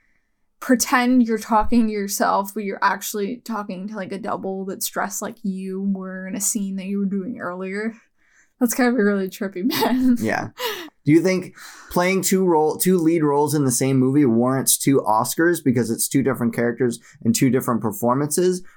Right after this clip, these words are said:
Speaker 2: Or do you think it's, like, you know?
Speaker 1: Actually, it would be kind of hilarious if Jake Gyllenhaal was nominated for an Oscar just for Anthony and not for <laughs>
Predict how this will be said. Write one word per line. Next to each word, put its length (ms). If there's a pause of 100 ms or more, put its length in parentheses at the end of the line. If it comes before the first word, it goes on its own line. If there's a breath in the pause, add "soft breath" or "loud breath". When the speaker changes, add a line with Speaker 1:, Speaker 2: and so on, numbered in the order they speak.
(100)
Speaker 2:
Or 160
do 60
you 100
think 240
it's, 220
like, 380 (540)
you 140
know? 260 (140)
Speaker 1:
Actually, 420
it 60
would 140
be 160
kind 320
of 100
hilarious 640
if 160
Jake 340
Gyllenhaal 640
was 200
nominated 560
for 140
an 60
Oscar 560
just 440
for 300
Anthony 580
and 280
not 260
for 240
<laughs> 60